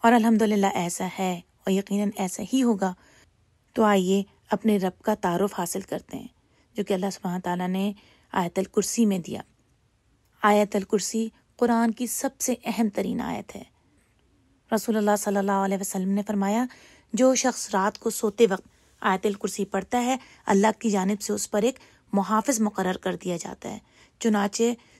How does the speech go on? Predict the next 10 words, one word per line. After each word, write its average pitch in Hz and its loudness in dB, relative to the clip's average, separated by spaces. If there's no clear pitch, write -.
तुलुए 233 6
फजर 233 4
तक 240 -2
शैतान 202 0
उसके - -2
करीब 202 -2
नहीं 220 0
आ 175 -2
सकता।" - -10
लिहाजा 185 -2